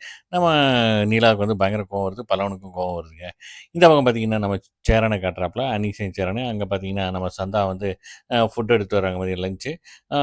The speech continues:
இதுல மூணு பேருமே உட்காந்து சாப்பிட்டு இருக்காங்க. "நல்லா இருக்கு" அப்படி இப்படின்னு சொல்லிட்டு இருக்கும்போது, அனீஷ்க்கு கால் வருது, "நான் பேசிட்டு வரேன்ட்டு" போறாப்புல.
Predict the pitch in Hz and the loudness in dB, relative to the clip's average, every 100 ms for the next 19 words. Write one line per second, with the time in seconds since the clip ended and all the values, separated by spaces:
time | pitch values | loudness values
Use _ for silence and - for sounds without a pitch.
0 | 135 131 127 123 127 123 120 117 113 110 | 2 2 0 0 0 0 0 0 -2 -2
1 | 110 107 104 95 95 98 120 101 101 92 | -4 -2 -4 -4 -6 -6 -6 -2 -2 -2
2 | 95 90 90 87 92 95 - 85 85 - | -4 -8 -8 -14 -14 -16 -16 -18 -20 -12
3 | 98 117 113 120 - 104 101 107 101 107 | -4 -2 -2 -4 -8 -8 -2 0 0 -2
4 | 95 92 - 107 92 95 92 90 110 101 | -4 -6 -4 -6 -4 -6 -6 -8 -10 -6
5 | 92 87 87 | -6 -6 -8